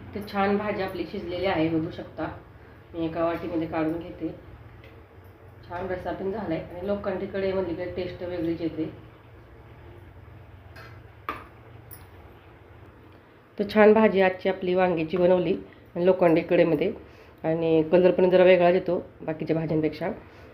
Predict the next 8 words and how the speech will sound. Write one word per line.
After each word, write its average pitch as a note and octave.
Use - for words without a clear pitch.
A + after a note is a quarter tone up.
आणि D#3+
टेस्ट G#3
खूप G#3+
छान G3+
लागते F#3+
लोखंडी E3+
कढईमध्ये E3
बनवलेली. D#3+